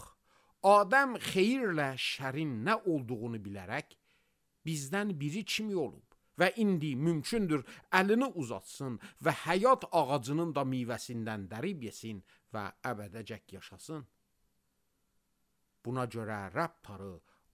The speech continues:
adamı Ədəm bağından eşiyə saldı ki, torpağı becərsin. O torpağı ki, özü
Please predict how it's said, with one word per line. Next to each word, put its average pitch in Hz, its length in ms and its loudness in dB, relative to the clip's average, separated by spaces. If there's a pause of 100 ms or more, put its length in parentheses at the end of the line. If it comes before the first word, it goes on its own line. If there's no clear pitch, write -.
adamı 160 480 4 (180)
Ədəm 202 480 4
bağından 117 680 0
eşiyə 175 420 -2
saldı 110 380 -6
ki, 98 220 -14 (400)
torpağı 117 560 -4
becərsin. - 560 -8 (500)
O 240 140 10
torpağı 120 560 0
ki, 90 320 -12 (340)
özü 110 460 -2